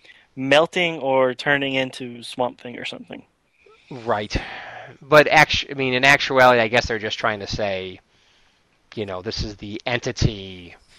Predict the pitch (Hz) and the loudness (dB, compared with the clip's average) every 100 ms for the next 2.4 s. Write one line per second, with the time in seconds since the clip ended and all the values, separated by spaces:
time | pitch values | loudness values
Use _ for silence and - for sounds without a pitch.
0 | _ - _ _ _ _ - 120 - _ | _ -20 _ _ _ _ 0 0 0 _
1 | _ _ _ 131 131 123 - 117 107 104 | _ _ _ -2 2 2 0 -6 -4 -4
2 | 101 98 95 | -4 -6 -10